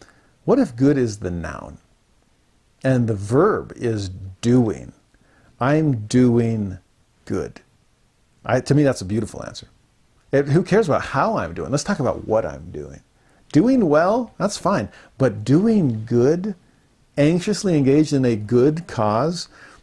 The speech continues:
being the means of doing much good in this generation,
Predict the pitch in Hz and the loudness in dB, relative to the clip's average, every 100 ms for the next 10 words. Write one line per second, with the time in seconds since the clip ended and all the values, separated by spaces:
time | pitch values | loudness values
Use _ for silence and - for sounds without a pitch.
0 | _ 135 151 190 165 143 147 170 180 143 | _ 2 4 4 2 4 4 4 2 0
1 | 120 110 135 151 143 127 131 123 - 107 | 0 2 4 4 4 2 0 -2 -6 -10
2 | 104 127 135 160 185 175 - 139 143 135 | 0 4 4 2 -2 -4 -2 0 2 2
3 | 139 - 135 127 123 127 160 156 | 0 -2 -4 -2 -4 -4 -6 -12